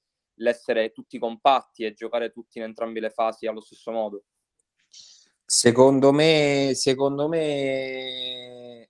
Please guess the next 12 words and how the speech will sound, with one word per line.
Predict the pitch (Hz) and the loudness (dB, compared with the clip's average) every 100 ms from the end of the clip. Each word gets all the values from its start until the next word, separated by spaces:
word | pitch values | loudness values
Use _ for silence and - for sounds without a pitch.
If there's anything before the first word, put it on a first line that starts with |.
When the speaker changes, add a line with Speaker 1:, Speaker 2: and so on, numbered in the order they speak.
| _ | _
Speaker 2:
esperienza. | 131 139 - 139 131 117 107 - - _ | 0 0 2 4 6 4 2 -8 -12 _
La | 110 117 | 0 0
prima | 139 139 135 131 131 131 127 127 127 | 2 2 4 4 4 2 2 0 -2
parola | 120 127 135 | -2 0 0
che | |
mi | 135 | -2
viene | 135 | -6
in | 135 | -8
mente | 156 151 120 | -10 -6 -4
è | |
l'esperienza, | 117 123 - 123 117 110 101 - | -2 -4 -2 -2 0 -2 -4 -6
perché | 101 104 - 113 107 107 107 104 104 | -2 -2 0 0 4 6 6 4 2